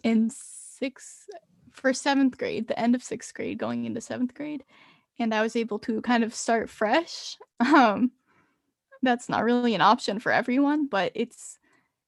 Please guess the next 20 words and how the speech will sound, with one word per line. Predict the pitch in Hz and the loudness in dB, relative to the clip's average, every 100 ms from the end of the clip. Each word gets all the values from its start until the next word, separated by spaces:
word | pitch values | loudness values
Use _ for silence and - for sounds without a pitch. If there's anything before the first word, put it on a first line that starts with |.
| _ _ _ _ _ | _ _ _ _ _
hard | - - 233 226 247 | -16 0 2 4 2
when, | 262 190 165 | 0 -2 -2
like, | 175 196 | -2 0
you've | 226 214 - | 0 0 2
been | 208 | 4
in | 226 233 | 6 6
the | |
same | 240 208 233 | 4 6 10
environment | 247 220 196 226 302 320 | 10 10 10 10 8 8
your | 277 | 6
whole | 262 - 226 214 202 196 247 - _ 494 554 - | 6 6 6 6 6 4 2 -4 _ -20 -18 -14
school | - - 208 196 208 277 277 415 - _ 311 | -12 0 4 8 8 6 2 -6 -10 _ 2
experience | 254 - 311 330 339 339 _ - 220 | 2 2 2 2 0 -2 _ -4 0
and | 220 | 4
you're | 196 | 4
with | 196 202 | 4 2
the | - | 0
same | - 190 - | -2 -2 0
peers | 226 285 262 - | 4 4 4 0
who | 190 196 | -2 -2